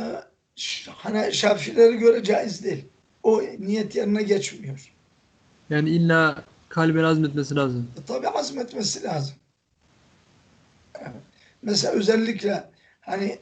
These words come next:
Speaker 1: Ramazan'da sahura kalkmak bir rutin oluyor yani.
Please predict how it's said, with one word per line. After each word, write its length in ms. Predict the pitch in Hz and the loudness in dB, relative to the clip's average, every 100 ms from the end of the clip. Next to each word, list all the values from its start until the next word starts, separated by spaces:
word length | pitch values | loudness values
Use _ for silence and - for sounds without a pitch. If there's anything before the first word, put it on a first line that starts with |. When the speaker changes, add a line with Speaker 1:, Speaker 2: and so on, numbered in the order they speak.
| - - | -12 -4
Speaker 1:
Ramazan'da 840 | 185 196 185 196 202 196 233 - - | 0 0 0 0 2 2 2 -2 -6
sahura 520 | - - 196 208 208 | -4 0 2 4 2
kalkmak 720 | - 190 175 - 277 - - - - _ | 2 0 0 -2 -2 -4 -10 -20 -20 _
bir 180 | 233 302 | 0 0
rutin 400 | 262 277 - 349 | 0 -2 -2 2
oluyor 460 | 339 202 170 143 - | 2 2 2 0 -4
yani. 460 | 320 151 143 135 | -6 -2 -2 -2